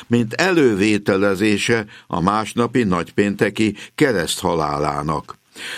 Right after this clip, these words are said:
A kereszthalálának mi a lényege? Jézus Krisztus az életét áldozta föl értünk, és mint egy véres áldozattal engesztelte ki a mennyei Atyát a világ összes bűnéért.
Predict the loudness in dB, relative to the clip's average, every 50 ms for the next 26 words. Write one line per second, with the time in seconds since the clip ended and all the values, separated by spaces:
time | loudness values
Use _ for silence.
0 | -10 -4 -4 -2 0 2 2 2 2 0 0 -2 0 0 0 2 2 0 0 0
1 | 0 0 0 0 -2 -2 -4 -2 0 2 2 2 4 2 2 2 2 2 2 2
2 | 2 0 0 0 -2 -2 -2 -4 -8 -12 -18 -16 -16 -10 -2 0 2 4 4 2
3 | 2 2 0 0 2 0 0 0 0 0 0 0 2 2 2 2 2 2 2 4
4 | 4 4 4 2 0 0 0 0 2 2 2 0 -2 -2 -2 0 0 0 2 2
5 | 0 0 -2 -2 -4 -2 -2 0 0 0 0 0 2 2 0 0 -2 -2 -2 0
6 | 2 2 0 -2 -4 -8 -14 -14 -14 -16 -12 -6 -2 0 2 4 4 2 2 0
7 | 0 2 2 2 2 0 0 0 0 0 0 2 2 2 2 4 2 2 2 2
8 | 0 0 -2 -2 0 0 0 0 0 2 2 2 2 2 0 -2 -2 -2 0 2
9 | 2 2 2 0 0 0 0 0 -2 -4 -4 -2 -2 -2 -2 -4 -4 -4 -4 -2
10 | 0 0 0 0 -4 -8 -16 -10 -6 -4 -2 0 0 0 0 0 0 0 0 0
11 | 2 0 0 0 0 -2 -2 0 -2 -6 -8 -12 -20 -20 -12 -6 -2 0 2 2
12 | 2 2 2 0 -2 -2 -2 -2 0 0 0 0 0 0 0 -2 0 0 0 0
13 | 0 -2 -2 -4 -2 -2 -2 -2 -4 -4 -6 -10 -18 -20